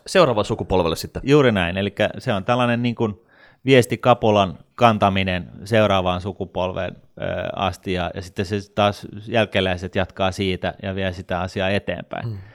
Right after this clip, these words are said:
Speaker 2: Ja, ja koska tällainen perheyhtiö on, on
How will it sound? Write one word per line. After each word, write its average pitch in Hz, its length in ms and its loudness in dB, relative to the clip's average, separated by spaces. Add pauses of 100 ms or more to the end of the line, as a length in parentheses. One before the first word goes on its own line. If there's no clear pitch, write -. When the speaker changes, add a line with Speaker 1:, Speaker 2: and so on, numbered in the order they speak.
(300)
Speaker 2:
Ja, 113 220 4
ja 113 180 0 (140)
koska 147 380 4
tällainen 104 360 2
perheyhtiö 95 720 0
on, 92 200 -2
on 101 260 -6